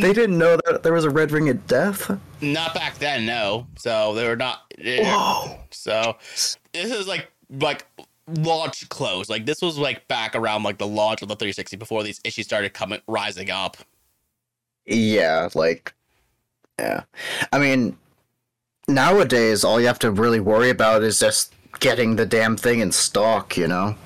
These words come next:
Speaker 1: So, like, uh, I mean, the Red Ring of Death was a thing, you know? It, it was because of the, I think it was because the silicone they used was crappy,
Speaker 2: It was,
Speaker 1: and
Speaker 2: it was a combination of that and the fact that the, the way they distributed the heat in the system just made it really poor.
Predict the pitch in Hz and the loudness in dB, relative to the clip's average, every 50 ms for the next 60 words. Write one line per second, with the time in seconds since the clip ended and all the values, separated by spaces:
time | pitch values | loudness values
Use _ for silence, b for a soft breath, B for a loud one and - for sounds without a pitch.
0 | - - - - - - 85 87 78 80 120 B B B B B B B B B | -14 -6 -4 -2 0 0 0 0 0 -2 -4 B B B B B B B B B
1 | B B B B B - - 98 87 87 - - - _ _ _ _ B B B | B B B B B -2 0 0 0 0 -2 -8 -20 _ _ _ _ B B B
2 | B B _ - - - - 127 143 160 156 151 135 143 139 165 208 226 220 240 | B B _ -4 -4 -2 0 0 2 2 2 2 2 4 4 4 4 4 4 4
3 | 226 185 127 107 - 131 143 139 - - - 110 107 104 95 - - - - - | 4 2 2 2 2 2 2 2 0 -2 0 2 2 2 2 0 0 -2 -4 -8
4 | - - - - - - - - - - 127 127 117 95 95 92 92 - - - | -16 -20 -20 -10 -4 -4 -2 -2 0 2 2 2 4 2 0 -2 -4 -6 -14 -18
5 | - - - 120 113 104 92 87 92 92 - - - - - - 107 113 98 - | -6 -2 0 0 2 0 0 0 0 -2 -4 -4 -2 0 0 2 2 2 0 2
6 | - 117 120 120 113 117 113 - 127 117 143 143 135 117 110 101 107 110 104 101 | 2 2 2 4 2 2 0 0 0 0 2 2 2 2 2 4 4 4 4 4
7 | 90 - - - - - 120 120 - - 233 247 254 247 233 208 180 190 190 196 | 2 -2 -12 -16 -6 -4 -4 -2 0 2 2 2 4 2 2 2 0 2 2 2
8 | 185 185 - 135 - - - 190 214 208 - - 208 208 202 202 202 202 202 214 | 2 2 2 2 2 2 2 2 2 2 2 2 2 2 2 2 2 2 2 2
9 | 220 220 202 - - - 139 131 123 - - - - - - - - - - - | 2 2 2 0 0 2 2 2 2 0 -2 -4 -8 -16 -20 -20 -20 -20 -20 -20
10 | - - _ - B B B B B B B B B _ _ - - - 190 220 | -20 -20 _ -20 B B B B B B B B B _ _ -6 -2 0 0 0
11 | 247 - 226 226 214 196 - _ _ - 165 175 214 - - 135 175 185 190 185 | 2 2 2 2 0 0 -4 _ _ -4 -2 0 0 0 0 -2 -2 -4 -2 -2
12 | 185 185 185 175 - - 170 156 135 123 143 147 147 92 135 139 131 123 - 147 | 0 0 -2 -2 -4 -2 -2 -2 -2 -2 -4 -4 -4 -4 -2 -4 -4 -4 -4 -6
13 | 139 135 127 - 139 117 117 123 113 123 120 123 123 135 139 151 151 143 143 131 | -6 -6 -8 -8 -10 -8 -8 -6 -4 -4 -4 -2 -2 -2 -2 -2 -4 -4 -2 -4
14 | 120 117 98 120 113 - 135 127 135 127 117 113 110 104 - 135 139 - - 113 | -4 -4 -6 -8 -4 -4 -4 -2 -2 -4 -4 -6 -10 -8 -8 -8 -8 -6 -8 -8
15 | 107 - - 120 - - 110 110 107 104 101 - - 107 104 104 - - 104 107 | -8 -10 -12 -14 -10 -8 -8 -8 -6 -10 -10 -10 -8 -6 -6 -6 -6 -6 -6 -6
16 | 107 104 95 - 98 101 101 98 92 | -6 -8 -8 -8 -6 -6 -6 -6 -6